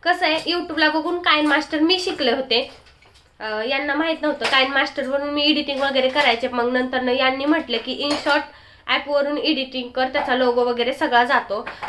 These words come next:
तर, अ, यांच्याकडून InShot ॲपवरनं मी एडिटिंग शिकायला चालू केली आणि भरपूर अशी परफेक्ट आता एडिटिंग, अ, मी शिकतेय, म्हणजे शिकलीये. आणि व्हीएन एक ॲप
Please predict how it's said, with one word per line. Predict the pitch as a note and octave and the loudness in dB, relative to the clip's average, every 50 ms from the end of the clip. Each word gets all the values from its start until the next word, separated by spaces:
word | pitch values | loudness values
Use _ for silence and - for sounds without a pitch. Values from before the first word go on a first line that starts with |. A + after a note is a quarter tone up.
| - | -2
तर, | C4+ C4+ C4 C4+ | 0 0 2 4
अ, | C4+ C4 - - | 2 2 2 4
यांच्याकडून | C#4 D#4+ D#4 D4+ D#4 D4+ D4 D4 D4 E4+ E4+ D#4+ | 2 2 2 2 0 2 4 4 4 2 0 0
InShot | - D#4+ D#4+ D4+ - D4+ C#4+ C#4+ | 0 0 0 2 0 0 -2 0
ॲपवरनं | - - B3+ B3 B3 A#3+ A#3 A#3 A#3 A3+ A3 G#3+ | 0 -2 -2 0 -2 -2 -2 -2 -2 -2 -2 0
मी | A3 A3+ A#3+ A#3+ | 0 0 -2 0
एडिटिंग | C4 C#4+ B3+ B3 A#3+ A#3+ A#3 A#3 | 0 0 0 0 0 -2 -4 -2
शिकायला | - C4+ B3+ A#3+ G#3 G3+ G#3+ | -6 -6 -2 -2 -2 -2 -2
चालू | - - C4 A3 A3+ A#3 A#3+ - | 0 0 0 2 2 0 0 0
केली | A#3+ G3+ G3+ G3+ B3 B3+ - - - - - - - | 0 0 0 -2 -6 -8 -8 -16 -20 -20 -20 -20 -10
आणि | - G#3 G#3 A3 A3+ A3+ A3 G#3+ | -4 -4 -4 -2 -2 -4 -4 -4
भरपूर | G#3+ C#4+ D4 B3+ - B3 B3 | -2 -2 -2 -2 -2 -2 -4
अशी | B3+ B3+ B3+ B3+ | -4 -4 -4 -2
परफेक्ट | B3+ A#3+ A3+ - - B3 B3 - | -2 -2 -2 -2 -6 -8 -6 -4
आता | A3 G#3+ A3 G3+ G3+ G3+ - - | -6 -4 -4 -4 -4 -4 -4 -4
एडिटिंग, | A3+ A#3 A3 G#3+ - G#3 G#3 G#3+ G#3 | -4 -4 -4 -6 -6 -6 -4 -4 -2
अ, | G3 G3 | -2 -4
मी | G3+ A3+ A#3 | -4 -4 -6
शिकतेय, | A3+ - C4+ C4 - - - C4 A3 F#3+ G3+ G#3+ G#3+ | -6 -8 -10 -10 -10 -10 -6 -4 -4 -2 -4 -6 -8
म्हणजे | G#3 G3 G3 G#3+ | -12 -12 -12 -6
शिकलीये. | - D#4 D4+ - D#4+ D#4+ D#4 B3+ A#3 C4 - - - - - - - | -6 -4 -2 0 0 2 4 2 2 2 -2 -6 -12 -20 -20 -12 -4
आणि | G#3+ A3+ A#3+ C4 C4+ C4+ C#4 C#4 C4+ | -4 -2 -2 -2 -4 -4 -4 -4 0
व्हीएन | D#4 E4+ E4 C4 A3+ G#3+ G#3 | 0 2 2 2 2 0 -2
एक | F#3+ F#3+ G3 | -4 -4 -4
ॲप | F#3 G3 | -4 -4